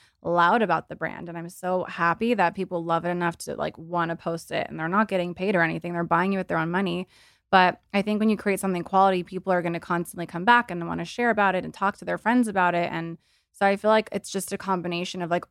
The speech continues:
old school tactics mixed with this new social media age where everything needs to be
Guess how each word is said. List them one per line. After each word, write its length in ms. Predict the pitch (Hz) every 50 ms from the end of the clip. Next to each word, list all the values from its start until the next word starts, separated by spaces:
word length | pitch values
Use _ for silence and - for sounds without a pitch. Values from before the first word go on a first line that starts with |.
| _
old 260 | - 196 185 196 185
school 400 | - - - - 202 196 190 190
tactics 640 | 185 - 185 180 185 185 - 240 254 269 - - -
mixed 280 | 190 180 180 - - -
with 260 | 185 180 - _ _ _
this 260 | 185 185 185 185 -
new 160 | - 196 190 185
social 380 | 185 - 190 180 - - 175
media 280 | 170 170 175 175 196 202
age 300 | 208 170 208 208 220 202
where 160 | 202 190 -
everything 440 | - 175 180 190 190 180 190 180 175
needs 200 | 175 175 170 - -
to 40 | -
be 300 | 180 170 170 175 -